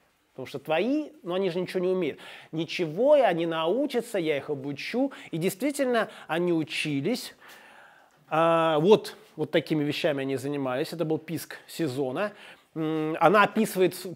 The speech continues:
первый самый показ, как, э, на который пришли Коко Шанель, значит, клиенты, э, главные, э, как она смотрела, как уходят её вышивки. И потом, когда это пошло в на-, э, в, ну, уже в массы,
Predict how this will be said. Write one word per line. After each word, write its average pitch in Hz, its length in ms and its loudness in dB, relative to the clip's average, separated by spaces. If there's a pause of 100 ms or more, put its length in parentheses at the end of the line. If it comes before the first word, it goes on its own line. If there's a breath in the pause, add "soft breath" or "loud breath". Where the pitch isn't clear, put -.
первый 190 300 6
самый 160 260 -2
показ, 196 680 4 (1000)
как, 147 260 -6
э, 143 220 0
на 143 140 -6
который 143 380 -4
пришли 139 460 -6
Коко 131 300 -12
Шанель, 135 500 -8
значит, 127 340 -12
клиенты, 240 680 -2
э, 208 140 -6
главные, 196 760 0 (460 loud breath)
э, 147 340 -6
как 151 200 -4
она 156 180 -2
смотрела, 151 440 0
как 135 120 -8
уходят 143 280 -2
её 147 160 -2
вышивки. 214 420 -4
И 156 40 -2
потом, 165 280 0
когда 202 240 0
это 185 140 0
пошло 185 720 4 (260 loud breath)
в 139 80 -10
на-, 156 140 -4
э, 143 440 -2
в, 135 600 -2 (340)
ну, 123 260 -8
уже 120 460 -6 (260)
в 120 120 -8
массы, 233 520 2